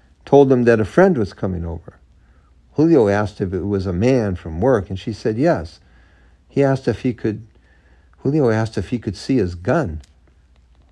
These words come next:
The boys assumed everyone from the police station had a gun, and they liked to ask their mom why she didn't have a gun.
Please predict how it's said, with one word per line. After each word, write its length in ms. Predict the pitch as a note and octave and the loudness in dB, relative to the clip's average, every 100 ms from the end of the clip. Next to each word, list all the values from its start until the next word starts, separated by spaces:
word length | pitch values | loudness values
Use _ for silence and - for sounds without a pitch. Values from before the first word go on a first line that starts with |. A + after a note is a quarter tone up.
| _ - | _ -6
The 80 | |
boys 280 | F#2+ C#3 D#3+ | 2 4 4
assumed 360 | G2 - A#2 F#2+ | 2 -2 -2 0
everyone 440 | B2 E3+ G2 D#2+ | 2 4 2 -2
from 220 | - F2+ | -6 -6
the 80 | F#2 | -6
police 360 | G2 A2 B2+ D3+ | -6 -4 -4 -4
station 320 | F#2 F#2 G2 | -4 -2 0
had 180 | G#2 A2+ | 2 2
a 40 | |
gun, 460 | F#2 E2+ D#3+ E2+ D#2 _ _ _ _ _ _ _ _ _ _ _ - | 0 0 0 -2 -10 _ _ _ _ _ _ _ _ _ _ _ -6
and 220 | G#2+ A2 | -2 2
they 140 | C3+ | 4
liked 260 | D3 C3 - | 6 4 2
to 60 | A#2 | -2
ask 260 | C#3 C#3+ | 0 -2
their 120 | A2 | -2
mom 300 | G#2 D3+ C3+ | 0 2 0
why 140 | A2+ B2 | 0 -2
she 220 | - G3+ | 0 0
didn't 200 | C3 F2 | 0 -2
have 180 | F#2 F2+ | -4 -6
a 60 | |
gun. 340 | D#2+ E2+ D2 | -6 -8 -8